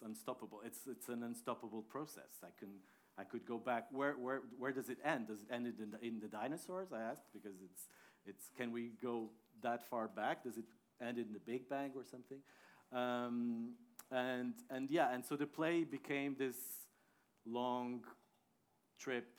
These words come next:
a long way of traveling back in time. So there's this character,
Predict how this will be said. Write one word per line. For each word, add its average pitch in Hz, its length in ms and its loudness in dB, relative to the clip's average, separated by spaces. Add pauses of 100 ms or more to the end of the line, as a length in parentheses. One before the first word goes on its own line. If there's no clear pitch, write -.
(180)
a 110 40 0
long 113 400 0
way 117 180 2
of 110 80 0 (120)
traveling 117 680 4 (100)
back 113 300 2
in 107 100 -6
time. 117 400 -2 (120)
So 120 160 -6
there's 110 480 -4
this - 320 -10
character, 123 580 -8